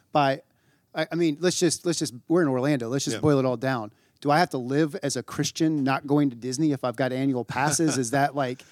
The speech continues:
Speaker 1: condemning me in a way? Like, you know, where, where's that line? 'Cause it could get just crazy,
Speaker 2: I
Speaker 1: right?
Speaker 2: think the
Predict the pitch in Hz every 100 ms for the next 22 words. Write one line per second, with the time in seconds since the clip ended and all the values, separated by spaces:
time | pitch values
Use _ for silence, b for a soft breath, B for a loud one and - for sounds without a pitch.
0 | B B - 170 139 147 175 170 180 185
1 | 180 175 185 185 160 139 - 180 185 175
2 | 175 180 175 165 127 147 170 123 131 180
3 | 143 131 120 - - 180 117 110 117 143